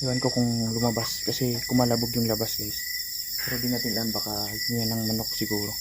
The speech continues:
Yung kumalabog dyan. Pero may narinig akong malakas na kalabog kanina dito, guys. Sa loob ng bahay na to. Kaya yan. Uuwi na ako, guys.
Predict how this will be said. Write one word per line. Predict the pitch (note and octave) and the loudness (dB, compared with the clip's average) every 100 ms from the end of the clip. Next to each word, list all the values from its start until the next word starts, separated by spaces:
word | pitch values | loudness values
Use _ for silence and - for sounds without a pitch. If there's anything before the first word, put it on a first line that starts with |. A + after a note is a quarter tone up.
| - - - - - | -6 -6 -6 -6 -4
Yung | A#2 A#2 A2 A2 | 0 2 0 0
kumalabog | - A2+ G#2 A2 | 0 0 0 0
dyan. | G#2 G#2+ A2 - | -2 -4 -4 -6
Pero | A#2+ A#2 | -4 -2
may | A#2+ B2 | 2 2
narinig | B2 B2+ - | 2 0 0
akong | - A#2+ A#2 A#2 | 0 0 0 2
malakas | A#2 A#2 - | 0 0 -2
na | A2+ | -2
kalabog | A2+ A2+ A2 | 0 0 0
kanina | A#2 A#2 A2+ | 0 0 0
dito, | A2 G#2+ G#2+ | -2 -2 -2
guys. | G#2 - - - - - - - - - | -2 -6 -6 -6 -6 -6 -4 -4 -4 -2
Sa | A#2 | -2
loob | A2 | 0
ng | A2+ A2+ | 0 2
bahay | A2 G#2 A2 | 2 2 0
na | A2 | 0
to. | G2 - - - - - - - - - | -2 -4 -8 -6 -6 -6 -6 -8 -4 4
Kaya | B2 C3 | 8 8
yan. | A#2+ - - - - - - - - - - - - - - - - - - - - - - - - - - - - C3+ | 4 -4 -8 -8 -10 -10 -10 -10 -10 -10 -8 -8 -8 -8 -6 -8 -8 -8 -8 -6 -6 -6 -8 -6 -6 -6 -8 -8 -4 0
Uuwi | B2 B2 B2 | 2 4 4
na | A2+ | 4
ako, | A#2+ | 4
guys. | A2 A2 A#2 - - | 4 2 0 -2 -2